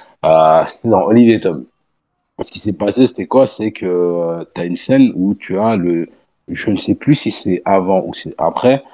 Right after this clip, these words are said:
hein, mais je sais que tu as, je crois, le tir du tigre de Mark Landers. Et t'as, t'as Olivier qui, qui, euh, qui contre son tir du tigre avec son tigre. Son,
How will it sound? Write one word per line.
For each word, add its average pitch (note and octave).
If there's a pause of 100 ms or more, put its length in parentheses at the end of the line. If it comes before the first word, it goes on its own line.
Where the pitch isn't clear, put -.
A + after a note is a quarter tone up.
(240)
hein, G#2
mais F2
je D#2+
sais F2
que E2+
tu -
as, G#2
je E2
crois, -
le D2
tir D3+
du A2
tigre A2+ (280)
de E2
Mark A2
Landers. G#2+ (480)
Et D#2+
t'as, E2
t'as F2+
Olivier F#2
qui, E2+
qui, F2
euh, D#2
qui -
contre -
son F#2+
tir A#2
du F2+
tigre -
avec A2
son F#2+
tigre. G2
Son, G#2